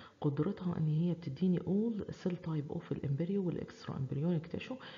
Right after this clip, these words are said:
آه، زي الزيجوت لحد تمانية سيل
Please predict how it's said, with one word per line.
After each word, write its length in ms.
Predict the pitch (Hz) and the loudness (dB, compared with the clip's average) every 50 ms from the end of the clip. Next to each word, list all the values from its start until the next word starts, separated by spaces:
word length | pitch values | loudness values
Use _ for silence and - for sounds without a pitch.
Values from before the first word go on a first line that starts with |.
| - - - - - - - - | -16 -16 -16 -18 -18 -8 -2 0
آه، 160 | 147 147 147 | 2 2 2
زي 380 | 139 143 175 185 202 185 180 - | 2 2 0 0 0 0 0 -2
الزيجوت 640 | 151 139 135 - 185 220 220 220 240 233 233 - - | -2 -2 -2 0 0 0 0 0 -2 -2 0 -2 -2
لحد 840 | 226 - - 160 160 - - - 190 208 220 220 226 233 208 185 196 - | -2 0 -2 -2 -4 -4 -4 -4 -2 -2 0 0 0 0 0 0 -2 0
تمانية 540 | - 165 165 170 175 180 185 180 180 175 - | 0 2 4 4 4 4 4 4 2 2 0
سيل 460 | - - - 160 156 151 156 156 | -4 -2 0 2 2 2 2 0